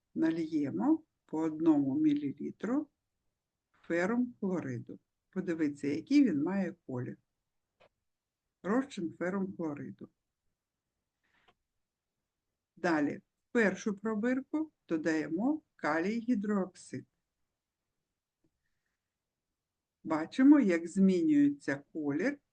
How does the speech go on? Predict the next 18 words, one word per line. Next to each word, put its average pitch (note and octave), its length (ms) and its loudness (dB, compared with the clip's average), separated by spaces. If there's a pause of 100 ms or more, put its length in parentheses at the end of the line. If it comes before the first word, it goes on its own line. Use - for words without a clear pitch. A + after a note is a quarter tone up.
(140)
і G3+ 100 0
випадає E3 680 -4 (100)
осад. C3 400 -12 (440)
Тобто D3 320 -6
відбулась D#3+ 640 -4
реакція. B2+ 640 -8 (1600)
В F#3+ 80 -6
другу G3 500 4
пробірку, A#3 800 -4 (300)
будь A3+ 220 -6
ласка, A#3+ 500 -4 (1700)
ми A3 140 2
будемо F3 460 2
додавати D3+ 840 -2
аргентум F3 840 -4
Н F3+ 200 -2
О F#3+ 80 -2
три. - 320 -12